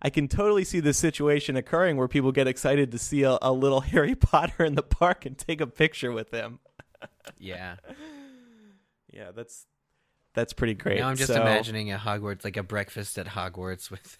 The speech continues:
Speaker 2: <laughs> a Harry, a Ron, and a Hermione that you could pay for.
Speaker 1: Meet
Speaker 2: Um,
Speaker 1: and greet the characters.
Speaker 2: meet and greet the
Speaker 1: U-,
Speaker 2: characters.
Speaker 1: Universal shouldn't do the Hermione, though. They're,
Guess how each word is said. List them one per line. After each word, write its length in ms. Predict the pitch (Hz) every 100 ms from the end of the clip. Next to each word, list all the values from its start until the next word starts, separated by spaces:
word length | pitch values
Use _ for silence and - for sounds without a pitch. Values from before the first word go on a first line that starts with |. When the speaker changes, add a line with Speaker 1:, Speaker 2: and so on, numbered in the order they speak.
| -
Speaker 2:
<laughs> 500 | 110 - - - -
a 100 | 104
Harry, 460 | 117 104 101 101
a 80 | 98
Ron, 380 | 98 95 95 98
and 120 | 95
a 80 | 95
Hermione 420 | 101 95 85 87
that 120 | 85
you 120 | 80 87
could 140 | 85
pay 140 | 87
for. 320 | 85 87 80 82 _ _ _ _ _ -
Speaker 1:
Meet 140 | 120 117
Speaker 2:
Um, 40 | 113
Speaker 1:
and 80 |
greet 280 | 110 107 104
the 60 | -
characters. 560 | - 104 101 104 104
Speaker 2:
meet 60 | 87
and 80 | 90
greet 180 | 87 80
the 40 |
Speaker 1:
U-, 40 | -
Speaker 2:
characters. 400 | 80 151 170 165
Speaker 1:
Universal 520 | 175 156 151 - 139
shouldn't 280 | - 127 120
do 200 | 117 113
the 220 | 104 104
Hermione, 480 | 117 110 104 104 101
though. 220 | 101 101
They're, 180 | 110